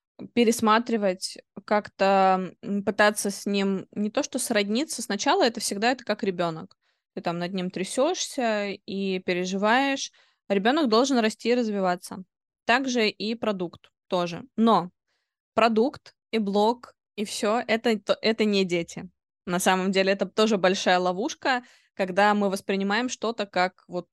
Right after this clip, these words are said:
что-то очень-очень близкое, потому что это и ранит тогда сильнее. Это проект, и вы существуете отдельно от своего проекта.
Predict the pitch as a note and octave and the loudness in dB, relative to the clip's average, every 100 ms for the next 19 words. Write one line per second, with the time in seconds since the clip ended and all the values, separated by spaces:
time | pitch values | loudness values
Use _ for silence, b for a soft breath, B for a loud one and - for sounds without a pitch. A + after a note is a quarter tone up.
0 | _ - - - F#3+ F#3 F3+ F3 F3+ F3 | _ -12 -12 -4 0 2 2 2 -2 -2
1 | F#3+ F3 E3 G3+ D#4 - B3 G#3 G3 B | -4 -6 -2 0 0 0 0 0 -2 B
2 | _ A3 G#3+ A3 B3+ - - G#3 - - | _ 0 0 2 -2 -2 -2 -2 -2 -4
3 | A#3 A3+ G#3 G#3+ A3+ G#3+ - F#3+ F3+ F#3 | -2 2 4 4 2 -2 -6 -4 -4 -4
4 | - F3 E3+ D#3+ F#3+ - _ _ _ _ | -6 -8 -8 -10 -14 -20 _ _ _ _
5 | _ _ _ _ A3 B3 D#4 E4 - - | _ _ _ _ 2 4 4 2 0 4
6 | G#3 G3+ F3+ - _ _ _ _ _ - | 4 4 0 -6 _ _ _ _ _ -2
7 | A#3 A#3 - _ _ - G3 B3 F4 B3 | 2 2 0 _ _ -4 -2 0 -2 -4
8 | A#3 A3 G#3+ B3+ D4 B3+ - G3+ F#3 G#3 | -6 -6 -2 -2 0 -2 -2 -2 2 2
9 | G#3 F#3+ G3 G3 F3 F3+ F#3 F#3 F3 E3+ | 2 -2 -4 -6 -4 -6 -4 0 0 -2
10 | - G3 | -10 -14